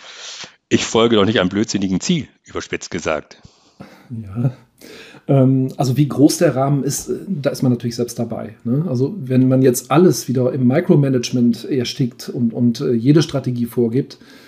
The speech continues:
Speaker 2: dann ist das selbstverständlich nicht ganz, äh, Sinn der Sache und dann können wir vermutlich auch nicht mehr von einer Selbstorganisation sprechen. Ähm, aber der große und ganze Rahmen, dass wir zum Beispiel sagen, "Mensch,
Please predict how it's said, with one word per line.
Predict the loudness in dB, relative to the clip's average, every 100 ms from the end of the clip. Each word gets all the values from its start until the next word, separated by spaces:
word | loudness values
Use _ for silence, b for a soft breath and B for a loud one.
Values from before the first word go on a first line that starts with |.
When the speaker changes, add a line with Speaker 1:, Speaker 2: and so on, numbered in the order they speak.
| B _
Speaker 2:
dann | 2 2
ist | 0
das | -2
selbstverständlich | -2 -4 -4 -2 -2 0
nicht | -2 -4 -4
ganz, | -4 -4 -6 -6
äh, | -6 -6
Sinn | 2 4
der | 4 4
Sache | 0 2 2
und | 2 0
dann | -2 0
können | 0 0
wir |
vermutlich | 0 0 0 -2 -6
auch | -6
nicht | -4 -2
mehr | -2
von | -2
einer | -6
Selbstorganisation | -4 -6 -6 -8 -8 -8 -10 -10 -12
sprechen. | -12 -14 -12 -14 b b b b b b b _
Ähm, | 0 2 2
aber | 0 -2
der | -2
große | 0 4 4 2
und | -4
ganze | -6 -4 -2
Rahmen, | 0 0
dass | 0
wir | -4
zum | -2 -2
Beispiel | -2 -4 -4
sagen, | -4 -4 -2
"Mensch, | -2 -4 b